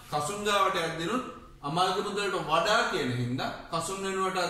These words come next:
කසුන් යටටත් කොටුවක් දාලා විස්සක් එකතු කරනවා. සාගර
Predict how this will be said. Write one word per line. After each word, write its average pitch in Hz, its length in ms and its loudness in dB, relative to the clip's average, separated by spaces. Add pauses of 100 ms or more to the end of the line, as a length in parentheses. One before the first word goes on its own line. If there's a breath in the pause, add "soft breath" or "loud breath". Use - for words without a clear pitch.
(220)
කසුන් 180 380 -6
යටටත් 165 400 -4
කොටුවක් 151 420 -4
දාලා 208 240 -2
විස්සක් 208 380 -8
එකතු - 240 -12
කරනවා. - 260 -16 (440 loud breath)
සාගර 214 500 4